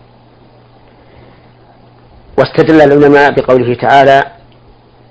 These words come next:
في أهل الجنة: "لهم ما يشاءون فيها ولدينا مزيد"، وقالوا إن هذا المزيد هو الزيادة التي ذكرت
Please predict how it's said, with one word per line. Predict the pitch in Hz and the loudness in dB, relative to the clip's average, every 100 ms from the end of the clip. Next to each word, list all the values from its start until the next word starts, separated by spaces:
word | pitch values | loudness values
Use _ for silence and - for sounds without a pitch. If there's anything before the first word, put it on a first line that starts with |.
| _ - _ _ - | _ -20 _ _ -8
في | 123 | -4
أهل | 123 120 | -2 -2
الجنة: | 117 127 123 117 | -2 -2 -2 -2
"لهم | 131 131 | -2 -2
ما | 123 120 | -2 -4
يشاءون | - 120 120 110 | -4 -4 -4 -6
فيها | 131 117 120 120 | -6 -6 -4 -4
ولدينا | 110 117 117 120 117 | -4 -4 -2 -2 -4
مزيد"، | 120 117 139 147 - _ _ _ _ _ _ _ _ _ _ _ _ | -4 -2 -2 -4 -10 _ _ _ _ _ _ _ _ _ _ _ _
وقالوا | 120 - 131 131 | -6 0 0 0
إن | 127 127 123 123 - _ _ - | -2 -4 -4 -6 -10 _ _ -14
هذا | - 143 139 | 0 0 2
المزيد | 123 120 143 135 - _ _ _ _ _ _ _ _ _ _ _ _ | -2 -2 -2 -2 -6 _ _ _ _ _ _ _ _ _ _ _ _
هو | 131 151 | 0 0
الزيادة | 123 139 156 135 131 117 | 0 0 2 2 0 -4
التي | 117 117 | -6 -6
ذكرت | 120 - 123 123 | -6 -4 -6 -6